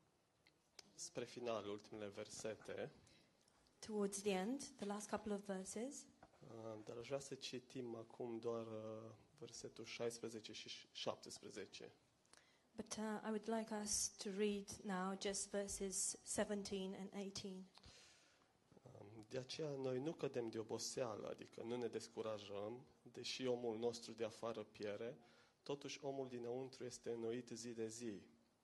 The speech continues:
Speaker 1: Fiindcă necazul nostru ușor, care este pentru o clipă, lucrează pentru noi mai presus de orice o greutate eternă de glorie.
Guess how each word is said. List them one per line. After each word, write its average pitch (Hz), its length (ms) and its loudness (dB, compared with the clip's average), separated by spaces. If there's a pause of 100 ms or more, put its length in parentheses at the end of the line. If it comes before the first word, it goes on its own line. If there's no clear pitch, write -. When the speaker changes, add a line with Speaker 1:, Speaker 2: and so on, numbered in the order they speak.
(720)
Speaker 1:
Fiindcă 113 480 -6
necazul 135 520 0
nostru 123 500 0
ușor, 104 680 -2 (840)
care - 220 -2
este 110 200 0
pentru 107 320 0
o - 20 -2
clipă, 107 480 -2
lucrează 135 580 2
pentru 123 360 -2
noi 120 220 2
mai 127 180 2
presus 127 540 -2
de 131 100 -4
orice 123 380 0
o 123 80 4
greutate 117 560 0
eternă 113 440 2
de 107 100 0
glorie. 98 540 0